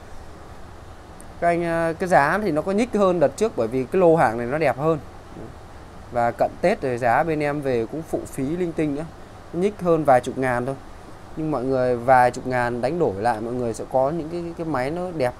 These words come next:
cực kỳ xuất sắc. Đấy, còn nếu ai mà lấy có dây cấp nước ấy, dây của Đài Loan luôn các anh nhé, dây zin của nó luôn, thì em chỉ tính các anh có mười lăm ngàn một sợi thôi, hai sợi là ba mươi ngàn. Đấy, đây này, cái dây này các anh này, dây cấp nước này,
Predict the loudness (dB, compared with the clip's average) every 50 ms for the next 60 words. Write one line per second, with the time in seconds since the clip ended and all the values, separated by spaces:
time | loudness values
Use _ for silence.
0 | -12 -12 -10 -10 -10 -6 -6 -4 -4 -2 -4 -6 -8 -10 -14 -18 -18 -12 -8 -8
1 | -6 -2 -2 -2 -4 -4 -10 -18 -18 -18 -18 -18 -18 -18 -18 -18 -18 -18 -18 -18
2 | -18 -18 -18 -18 -18 -18 -18 -20 -20 -20 -16 -10 -4 -4 -2 2 2 2 2 4
3 | 2 0 0 2 2 2 2 2 0 0 2 2 2 2 0 -2 -6 -12 -16 -18
4 | -18 -18 -18 -10 0 2 2 2 4 2 2 0 2 0 -2 0 2 2 2 2
5 | 0 -4 -8 -12 -16 -18 -18 -18 -18 -18 -18 -16 -14 -8 0 2 4 4 4 4
6 | 4 2 2 6 8 8 8 8 8 4 4 2 2 2 2 2 0 0 -2 -4
7 | -6 -8 -4 -2 0 0 2 4 4 4 4 4 4 2 2 2 2 2 0 -2
8 | -4 -8 -14 -18 -18 -18 -18 -18 -18 -20 -20 -20 -18 -10 -6 -4 -2 -2 0 0
9 | 0 0 0 0 -2 -4 -6 -6 -4 -2 -4 -2 -2 -2 -2 -2 -4 -2 -2 -2
10 | -2 -2 0 2 2 4 4 4 2 2 0 0 0 -2 -4 -2 0 0 0 0
11 | -4 -8 -12 -14 -16 -14 -8 -6 -4 -4 -2 2 2 2 2 2 0 2 2 2
12 | 2 2 0 -2 -2 -2 -2 -4 -6 -10 -14 -18 -18 -18 -18 -20 -20 -18 -18 -18
13 | -18 -18 -18 -16 -14 -12 -12 -8 0 2 2 2 2 0 -2 -4 -2 0 2 2
14 | 2 2 2 0 0 0 0 -2 -4 -6 -6 -6 -4 0 0 0 2 2 0 0
15 | -2 -6